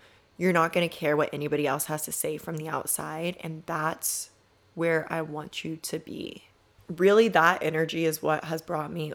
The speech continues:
all my greatest blessings and continues to, is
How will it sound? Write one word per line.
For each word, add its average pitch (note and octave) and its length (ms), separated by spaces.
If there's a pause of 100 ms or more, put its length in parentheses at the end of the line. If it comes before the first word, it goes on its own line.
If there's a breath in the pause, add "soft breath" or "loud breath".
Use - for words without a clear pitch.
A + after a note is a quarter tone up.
all D3+ 140
my D#3 160
greatest - 480
blessings - 680
and D#3 220
continues D#3+ 720
to, G#2 480
is D#3 560